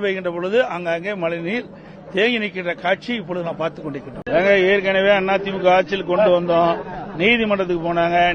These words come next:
நீதிமன்றம் மீண்டும் சட்டமன்றத்துல இதற்கு தகுந்த சட்டமுன்வடை கொண்டு வந்து நிறைவேற்றி சட்டமாக்குன்னு சொன்னாங்க. ஆனால் ஆட்சி மாற்றம் ஏற்பட்ட பிறகு திராவிட முன்னேற்ற கழக அரசு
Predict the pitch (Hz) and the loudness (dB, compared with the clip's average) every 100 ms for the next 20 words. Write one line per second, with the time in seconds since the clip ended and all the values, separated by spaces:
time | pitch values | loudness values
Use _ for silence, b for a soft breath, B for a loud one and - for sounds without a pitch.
0 | 180 233 233 208 196 202 233 226 175 202 | 2 2 2 0 2 4 6 4 0 -2
1 | 226 220 233 262 254 - - - - - | -2 0 4 4 2 -2 -16 -18 -18 -18
2 | - - - - 165 190 247 233 214 196 | -16 -16 -16 -2 0 2 4 6 4 4
3 | 220 247 262 - - - - - 208 220 | 6 8 6 0 -16 -20 -18 -2 0 2
4 | 196 196 220 247 254 220 165 147 180 180 | 2 2 2 4 4 4 4 -2 -6 -2
5 | 233 226 202 180 190 196 196 226 196 190 | -2 0 -2 -2 -2 -2 0 2 2 2
6 | 208 190 214 240 180 185 226 214 185 202 | 2 2 0 0 2 2 4 4 2 -4
7 | 185 180 175 170 170 165 B B B 190 | -4 -2 0 2 2 0 B B B 4
8 | 226 254 262 - - 202 247 247 226 208 | 6 6 4 0 -2 0 0 2 0 2
9 | 208 214 196 196 190 233 214 208 220 208 | 0 -2 0 0 4 4 6 6 6 4
10 | 208 226 196 196 185 180 220 240 | -2 -2 2 4 6 4 4 6